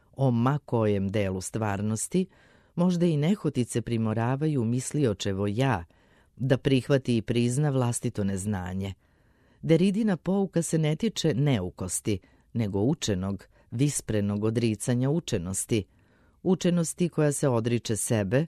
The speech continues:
spoznajući svoje granice. Odricanje znanja je zahtev da to dobro znaš,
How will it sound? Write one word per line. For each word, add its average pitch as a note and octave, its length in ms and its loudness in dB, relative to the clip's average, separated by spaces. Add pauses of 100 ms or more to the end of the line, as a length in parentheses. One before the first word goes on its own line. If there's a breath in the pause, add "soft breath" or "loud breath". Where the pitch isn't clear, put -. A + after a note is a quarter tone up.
(360 soft breath)
spoznajući C3 760 2
svoje A#2+ 300 0
granice. B2+ 640 0 (540 soft breath)
Odricanje F3+ 640 0
znanja B2+ 460 2
je E3+ 60 2
zahtev B2 640 -2
da A2+ 160 0
to C#3 260 0
dobro A#2 420 0
znaš, B2+ 600 -2